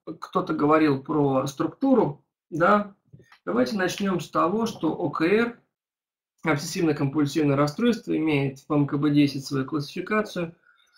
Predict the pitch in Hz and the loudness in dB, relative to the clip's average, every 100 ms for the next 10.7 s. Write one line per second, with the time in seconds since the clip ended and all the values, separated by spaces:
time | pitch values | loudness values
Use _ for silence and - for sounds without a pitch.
0 | - - - 190 214 - 165 - - 165 | -20 -16 2 4 6 4 0 0 -4 0
1 | 160 147 143 135 147 139 - _ _ _ | 2 2 0 2 4 2 -2 _ _ _
2 | _ _ _ _ _ 214 202 190 165 175 | _ _ _ _ _ 2 4 4 4 8
3 | 220 240 214 196 - _ _ - 165 175 | 8 8 6 4 -4 _ _ -2 0 2
4 | 170 - - - 160 147 135 - _ _ | 0 -4 -6 -6 0 0 0 -4 _ _
5 | _ _ _ _ _ _ _ _ - 147 | _ _ _ _ _ _ _ _ 0 4
6 | 143 - 202 214 202 180 170 151 143 - | 4 4 6 8 6 2 4 6 4 -2
7 | _ 139 156 143 135 131 208 220 190 165 | _ -8 -4 -2 -2 -2 2 2 2 2
8 | 147 135 160 160 147 139 135 131 - 139 | 2 0 0 0 0 0 -2 -4 -8 -6
9 | 226 247 226 190 _ _ _ - 160 165 | 0 2 0 -4 _ _ _ -8 -4 -2
10 | 175 165 151 156 147 147 - | -2 -2 2 2 2 -6 -8